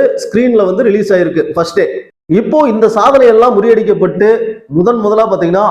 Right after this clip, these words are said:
ஆயிரம் ஸ்கிரீன்ல வந்து நம்ம அஜித் குமார் அவர்களோட விடாமுயற்சி படம் வந்து ரிலீஸ் ஆகுது.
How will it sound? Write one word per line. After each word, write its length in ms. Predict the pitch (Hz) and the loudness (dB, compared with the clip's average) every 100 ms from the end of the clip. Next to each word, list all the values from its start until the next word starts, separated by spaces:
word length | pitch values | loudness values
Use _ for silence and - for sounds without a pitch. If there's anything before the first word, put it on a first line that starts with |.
| 147 | -2
ஆயிரம் 520 | 185 220 226 220 190 165 | 0 -2 -2 -2 -2 -4
ஸ்கிரீன்ல 440 | 190 226 226 190 | -2 0 2 0
வந்து 260 | 175 175 214 214 - | 0 0 0 -2 -6
நம்ம 200 | 165 175 202 214 - - _ _ _ _ _ - | -4 0 -2 -2 -8 -14 _ _ _ _ _ -6
அஜித் 400 | 160 202 254 - | -2 0 -2 -2
குமார் 380 | 180 175 160 131 - | -2 0 0 -2 -4
அவர்களோட 600 | 160 165 156 151 151 165 208 - 151 | -2 0 0 0 0 2 2 0 -2
விடாமுயற்சி 560 | 175 220 208 190 185 | 0 0 0 0 0
படம் 260 | 156 156 160 | -2 -2 -2
வந்து 180 | 165 190 | 0 0
ரிலீஸ் 320 | 175 202 185 | 0 -2 -2
ஆகுது. 320 | 160 151 180 | -2 -2 0